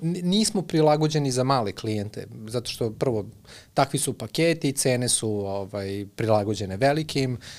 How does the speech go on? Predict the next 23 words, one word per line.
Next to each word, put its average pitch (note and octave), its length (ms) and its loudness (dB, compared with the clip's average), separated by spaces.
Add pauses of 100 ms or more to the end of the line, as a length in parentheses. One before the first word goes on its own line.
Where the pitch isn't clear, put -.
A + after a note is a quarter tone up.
(220)
a, A#2 240 0
veliki C3 340 4
zahtevaju A#2+ 580 2
neki A#2 240 -2
drugi C#3 280 2
tretman, C3 540 0
da A2 100 -2
imaju, G#2 760 -4 (340)
da A2 120 -8
kažemo, G#2 640 -6 (260)
malo B2 200 2
profesionalniji B2+ 720 -2
pristup, B2+ 520 0
da A2 120 -4
imaju G2+ 480 -4
non A#2+ 200 0
stop, A#2 380 -2
e, G#2+ 260 0 (340)
različitu C3+ 560 2
vrstu, A#2+ 760 -2
da A2 100 -4
kažemo, G#2 760 -6
reportinga. B2 1080 2